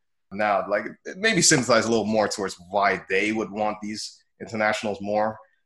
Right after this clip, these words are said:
because obviously there are more countries that are struggling financially, like, like, you know, Italy, England, Spain, Germany, and so on. Like, those financial juggernauts, I mean, they're the exceptions, <laughs> not the norm. So,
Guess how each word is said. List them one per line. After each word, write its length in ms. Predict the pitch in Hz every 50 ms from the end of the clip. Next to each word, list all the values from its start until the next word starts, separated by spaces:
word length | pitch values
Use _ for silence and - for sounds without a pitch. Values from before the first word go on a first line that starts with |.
| _ _
because 240 | - 143 160 - -
obviously 340 | - 143 131 120 - - 107
there 120 | 92 101 95
are 40 |
more 320 | 95 98 107 110 113 110 -
countries 560 | - - 113 107 - - 110 98 95 92 -
that 180 | - 90 90 87 - -
are 220 | 82 85 85 82 - _ _ _ _ _
struggling 600 | _ - - - - 117 110 - - 104 90 87
financially, 640 | - - 101 90 92 98 95 - - 98 90 85 87 82
like, 160 | 85 82 - - _ -
like, 160 | 104 98 - - - _ _ _ _ - - -
you 80 | - 160
know, 340 | 151 123 117 110 104 104 - - _ _ _ _ _ _ _ _ _ _ _
Italy, 420 | 123 120 117 113 113 113 110 101 104
England, 260 | 104 104 101 98 95
Spain, 920 | - - 98 95 95 95 95 95 95 95 92 92 87 80 - - - - -
Germany, 320 | - 101 98 98 95 95
and 100 | 95 92
so 180 | - - 101 95
on. 140 | 92 92 92
Like, 200 | 95 90 90 - - _ _ _ _ _ _
those 260 | - - 120 127 113 -
financial 520 | - - 104 98 101 104 107 - - 85
juggernauts, 520 | - - 95 101 101 92 90 90 87 -
I 40 | 90
mean, 220 | 87 87 90 82 82
they're 260 | 95 98 98 92 92 - - _ _ _ _ -
the 60 | 87
exceptions, 800 | 82 - - - 101 92 - - - 127 - - - - - - - - -
<laughs> 140 | - -
not 280 | - - - 117 110 -
the 80 | 110 95
norm. 420 | 92 101 101 101 98 92 92 90 - - - - - - - -
So, 420 | - - - 147 127 131 127 123